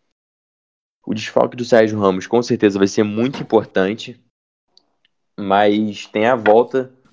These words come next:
do Isco e do Asensio também. Os dois voltaram bem da, do, da lesão que eles tiveram,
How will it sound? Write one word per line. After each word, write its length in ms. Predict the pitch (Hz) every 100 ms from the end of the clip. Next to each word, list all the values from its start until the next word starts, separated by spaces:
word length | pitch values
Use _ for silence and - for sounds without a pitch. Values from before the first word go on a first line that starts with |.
| _ _
do 180 | 113 117
Isco 380 | 110 143 - 165
e 40 |
do 140 | 135 127
Asensio 600 | 165 - 135 120 120 107
também. 400 | 98 98 92 - _ _ _ _ _ _ _
Os 180 | - 104
dois 340 | 92 101 113
voltaram 460 | 113 110 107 110 110
bem 300 | 98 95 117
da, 100 | 117
do, 380 | - 107 98 92
da 140 | 90
lesão 440 | 92 98 90 98 104
que 100 | 104
eles 140 | 92
tiveram, 580 | - 90 95 110 127